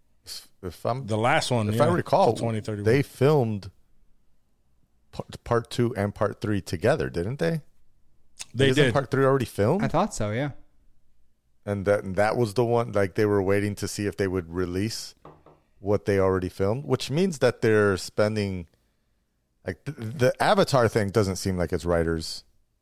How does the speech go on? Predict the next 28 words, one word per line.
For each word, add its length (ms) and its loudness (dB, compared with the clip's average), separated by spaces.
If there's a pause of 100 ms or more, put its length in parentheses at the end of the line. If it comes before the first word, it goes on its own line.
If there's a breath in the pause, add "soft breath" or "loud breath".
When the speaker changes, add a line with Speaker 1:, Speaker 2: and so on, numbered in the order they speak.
(380)
Speaker 1:
uh, 240 0
strike 420 -2
related 480 -6 (140)
because 640 -4 (600)
Speaker 2:
No. 100 -18 (540)
Speaker 1:
it's 120 -8
already 220 0
written 340 -2
and 200 -6
filmed, 420 0 (120)
Speaker 3:
Yeah. 160 -2
Speaker 1:
right? 260 0
So, 500 2 (600)
Speaker 3:
At 220 0
least 180 0
Speaker 1:
um, 60 -4
Speaker 3:
mostly. 460 -2 (100)
Speaker 1:
if 120 -6
anything, 360 0
it's 160 -4
just, 240 -4
like, 240 -6 (560)
more 540 -2 (100)
time 420 -4
being 260 -8
spent 400 -10
on 200 -8
the, 200 -8